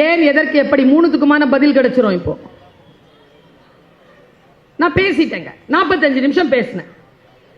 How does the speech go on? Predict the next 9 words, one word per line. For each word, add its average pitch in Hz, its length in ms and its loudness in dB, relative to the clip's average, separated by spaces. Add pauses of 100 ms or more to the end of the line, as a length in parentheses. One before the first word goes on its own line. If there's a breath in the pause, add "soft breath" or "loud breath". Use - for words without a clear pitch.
(220)
பேசி 403 400 0
முடிச்ச 330 220 2 (100)
உடனே 277 240 0 (1200)
ஒரு 302 240 0
பொண்ணு 370 300 0
என்னை 262 140 -2
பார்த்து 285 360 0
ஓடி 277 220 2
வந்துச்சு. 233 320 -2